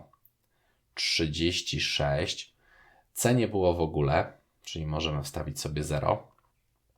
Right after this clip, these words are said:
W stanie równowagi wiemy, że C było, zgodnie z treścią zadania,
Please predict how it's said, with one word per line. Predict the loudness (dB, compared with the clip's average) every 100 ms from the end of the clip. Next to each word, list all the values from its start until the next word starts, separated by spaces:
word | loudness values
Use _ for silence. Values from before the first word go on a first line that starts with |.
| -20 -20 -14
W | -2
stanie | 4 4 4
równowagi | 2 2 0 0 0 -2 -4 -4 -10 -20 -10
wiemy, | -2 0 2 2
że | 2 0 -2
C | -2 2 4 4 0 -12 _ -20 -10
było, | 0 2 4 4 4 2 -2 -18 _ -8
zgodnie | -6 0 2 2 -2
z | -4 -6 -8 _ _
treścią | 2 2 2 0 -4 -4
zadania, | -4 -2 -2 0 0 2 0